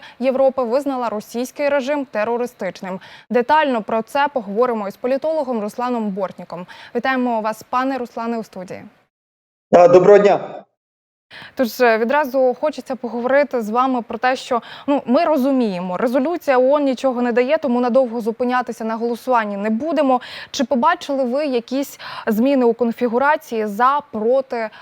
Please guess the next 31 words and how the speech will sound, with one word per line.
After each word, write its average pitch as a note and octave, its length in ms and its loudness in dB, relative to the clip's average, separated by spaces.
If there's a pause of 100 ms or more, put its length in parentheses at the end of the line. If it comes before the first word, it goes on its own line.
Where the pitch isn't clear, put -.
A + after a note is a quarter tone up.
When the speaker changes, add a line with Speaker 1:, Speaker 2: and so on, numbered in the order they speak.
(140)
Speaker 1:
«утримався»? F3+ 720 -6 (1080)
Speaker 2:
М, E3 320 -2
ну F3+ 80 0
так, F#3+ 260 -4
безумовно, F#3+ 520 -2
це, G3+ 480 2
м, F3 420 0
ця G3+ 200 2
резолюція G3+ 540 0
з-, F3+ 220 0
зібрала F#3+ 400 4
найбільшу F#3+ 400 -4
кількість F3+ 340 -4
голосів F#3 480 2
за E3+ 600 2
Україну E3+ 760 0 (320)
за F3 160 2
весь A3+ 220 2
час, G#3 520 0
тому E3 140 -2
що, F3 120 -4
нагадаю, F#3 360 2
це G3 120 -4
не G3+ 100 -2
перша G3+ 360 2
резолюція F3+ 520 -4
стосовно E3 480 -2
російського - 440 -2
вторгнення G#3+ 340 0
в F#3+ 80 0
Україну. G3 720 0